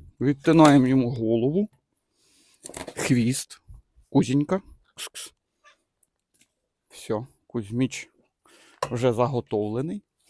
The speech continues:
І рубаємо на порційні шматки. Якщо хочете, щоб у вас так, Брайан, не твоя їжа, підморозьте його трошки.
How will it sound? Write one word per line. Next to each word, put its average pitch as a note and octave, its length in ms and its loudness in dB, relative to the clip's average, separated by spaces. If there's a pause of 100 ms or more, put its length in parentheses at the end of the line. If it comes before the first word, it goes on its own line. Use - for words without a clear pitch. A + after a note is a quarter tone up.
(340)
І E4 140 8
рубаємо G#3 480 4
на D#3 100 2
порційні D3 520 2
шматки. - 520 -4 (1400)
Якщо E3 400 -4
хочете, - 400 -6
щоб F#3 200 -2 (760)
у D#3+ 60 -4
вас E3+ 260 -2
так, - 320 -2 (460)
Брайан, A#2+ 480 -4 (300)
не B2+ 140 -2
твоя C3+ 360 4
їжа, A2+ 380 -4 (2500)
підморозьте G3 600 2
його G2+ 140 -8
трошки. - 380 -14